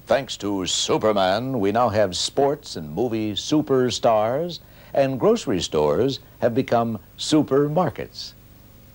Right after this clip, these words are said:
Nineteen thirty-nine was the year that many publishers of paperback and pulp fiction books made a mad rush into the comic book field. Fawcett introduced the story of a young reporter who was introduced to a strangely dressed old man.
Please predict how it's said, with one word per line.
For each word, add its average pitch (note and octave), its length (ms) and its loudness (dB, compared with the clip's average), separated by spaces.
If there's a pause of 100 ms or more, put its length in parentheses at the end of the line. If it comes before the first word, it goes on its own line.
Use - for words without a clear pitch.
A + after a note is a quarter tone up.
(420)
Nineteen F3 420 2
thirty-nine F2 640 0
was D#2 200 0
the E2 80 -2
year B2 260 0
that F#2 220 -2
many F3+ 340 0
publishers C#2 640 -4
of D2 160 -6
paperback G2 640 0
and C#2 180 -10
pulp G#2 240 -2
fiction D2 360 -8
books C#2+ 360 -2
made F2 200 0
a F2 60 2
mad B2 440 0
rush B2+ 420 0
into C3 220 -2
the - 80 0
comic D2 360 -4
book C#2+ 200 -4
field. G#1 480 -6 (720)
Fawcett F#3 400 2
introduced C3 560 -2
the F#2 100 -2
story A2+ 460 2
of E2+ 80 -2
a E2+ 40 0
young E2 300 0
reporter F#2 480 0
who G2+ 140 0
was B2 280 0
introduced D3 600 0
to A#2+ 180 2
a G2+ 60 2
strangely E3+ 600 -2
dressed A2 460 -2
old A#2 400 2
man. A#1+ 580 -6